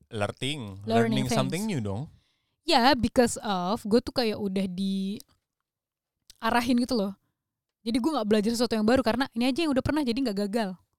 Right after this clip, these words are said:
Speaker 1: Hmm.
Speaker 2: Gitu. Jadi ketika gue nyobain baru gue takut. Ketika gue nyobain yang baru gue minder. Karena gue
Speaker 1: Nggak
Speaker 2: nggak
Speaker 1: ada
Speaker 2: pernah.
Speaker 1: pegangan ya?
Speaker 2: Iya benar, karena kebiasaannya gue ya udah diarahin aja.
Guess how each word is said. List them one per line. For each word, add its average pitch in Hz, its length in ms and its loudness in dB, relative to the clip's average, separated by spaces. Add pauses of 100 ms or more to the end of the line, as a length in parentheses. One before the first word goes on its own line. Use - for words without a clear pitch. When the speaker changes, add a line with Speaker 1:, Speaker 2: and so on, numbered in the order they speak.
(460)
Speaker 1:
Hmm. 107 340 -10 (200)
Speaker 2:
Gitu. 226 540 -6
Jadi 220 260 -2
ketika 226 260 -6
gue 208 120 0
nyobain 202 280 -2
baru 196 220 0
gue 320 140 -2
takut. - 400 -2 (1700)
Ketika 220 320 -4
gue 208 160 0
nyobain 208 280 -2
yang 202 120 -2
baru 220 340 -2 (580)
gue 233 220 -2
minder. 262 640 2 (720)
Karena 277 140 -6
gue 302 200 2
Speaker 1:
Nggak 285 120 0
Speaker 2:
nggak 233 160 2
Speaker 1:
ada 226 80 2
Speaker 2:
pernah. - 160 2
Speaker 1:
pegangan 123 440 2
ya? 98 120 -6 (360)
Speaker 2:
Iya 339 280 6
benar, 302 340 0
karena 285 180 -6
kebiasaannya 240 720 -4 (840)
gue 247 220 -8
ya 190 180 -8 (540)
udah 175 160 -16
diarahin 165 480 -12
aja. 262 280 -10